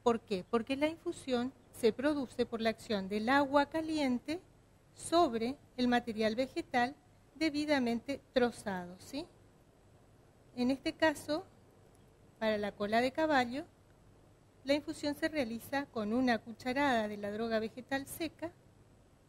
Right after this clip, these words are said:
con cuatrocientos mililitros de agua hervida, ¿sí? En este caso vamos a tapar el recipiente y vamos a dejar actuar el agua sobre esa droga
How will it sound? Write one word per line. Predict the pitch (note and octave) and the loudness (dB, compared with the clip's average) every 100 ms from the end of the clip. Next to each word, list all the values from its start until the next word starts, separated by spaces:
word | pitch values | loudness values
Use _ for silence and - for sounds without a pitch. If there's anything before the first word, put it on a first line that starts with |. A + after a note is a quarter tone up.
| - - | -20 0
con | E4 F4+ - - | 0 0 -12 0
cuatrocientos | C#4 C4+ B3+ - - C#4+ C4+ D4 | 0 2 -4 -8 -4 -4 -4 -4
mililitros | C4+ B3+ C#4 C#4 A#3+ B3+ B3+ | -4 -4 -6 -6 -6 -6 -4
de | A#3 | -4
agua | A3 G#3+ G#3+ A#3+ - _ _ - _ - - _ - - | -2 -2 -2 -4 -4 _ _ -20 _ -20 -20 _ -20 0
hervida, | B3+ A3+ G3 F3+ F3 - | 0 0 -4 -8 -16 -6
¿sí? | D4 F#4 - - - - - - - - - - - - - - - - - - - - - - - | -6 -6 -16 -20 -20 -20 -20 -20 -20 -20 -20 -20 -20 -20 -20 -20 -20 -20 -20 -20 -20 -20 -20 -20 -6
En | A3+ | 0
este | A#3+ - D4 | 0 0 2
caso | D#4 C#4+ - D4+ | 2 2 -2 0
vamos | A3+ G3+ G3 - | 2 0 -2 -6
a | G3 | -4
tapar | G#3 G3+ C#4 C#4+ | -2 4 6 6
el | A3+ G3+ | 2 -2
recipiente | A#3+ - C#4+ D#4 D4+ C#4+ E4 G4+ - - - - - - - - - - - - | -6 -6 -4 0 0 0 -4 -6 -10 -20 -20 -20 -20 -20 -20 -20 -20 -20 -20 -14
y | C4+ | 4
vamos | C#4+ D4+ D#4 | 4 4 2
a | D4 | 4
dejar | C4 - C4 C4+ - | 4 4 4 4 2
actuar | A#3+ A3+ - A#3 A3+ A#3 - | -2 -2 2 4 4 2 -4
el | B3 | 6
agua | D4+ B3 G#3+ G3+ | 6 6 2 -6
sobre | - G#3+ A3 A#3+ | -6 -2 0 0
esa | A#3 D4+ | 0 0
droga | D4 C4+ D#4 | 2 0 -2